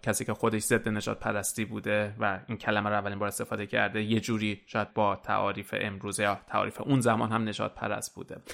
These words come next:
اما، اه، در مورد تبعیض حرف زدیم. خب، ریشهٔ نژاد پرستی تبعیضه و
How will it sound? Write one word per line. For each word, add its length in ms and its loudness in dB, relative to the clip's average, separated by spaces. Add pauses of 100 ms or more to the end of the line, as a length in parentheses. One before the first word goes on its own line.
(340)
اما، 500 10 (260)
اه، 160 8
در 180 10
مورد 140 8
تبعیض 540 8
حرف 260 6
زدیم. 420 -2 (180)
خب، 280 6 (140)
ریشهٔ 400 10
نژاد 340 6
پرستی 460 6
تبعیضه 580 2
و 120 6